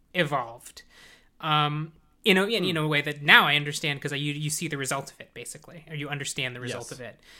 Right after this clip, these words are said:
Speaker 1: Um, s-, you know, from the modern perspective, yeah, I think it comes across as, like,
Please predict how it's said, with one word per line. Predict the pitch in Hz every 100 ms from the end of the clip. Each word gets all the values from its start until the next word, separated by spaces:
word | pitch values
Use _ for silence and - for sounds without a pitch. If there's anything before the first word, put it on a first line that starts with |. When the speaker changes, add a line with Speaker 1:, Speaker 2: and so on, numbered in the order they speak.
| - _ _
Speaker 1:
Um, | 180 156 151 151 156 - - -
s-, | - - -
you | 202
know, | 196 147 143 - _ 196
from | - 254
the | 214
modern | 180 190 240 330 269
perspective, | 214 190 - 208 - 160
yeah, | 202 175
I | 139
think | 147 170 165
it |
comes | - 190 156
across | 151 202 170 -
as, | 151
like, | 147 131 -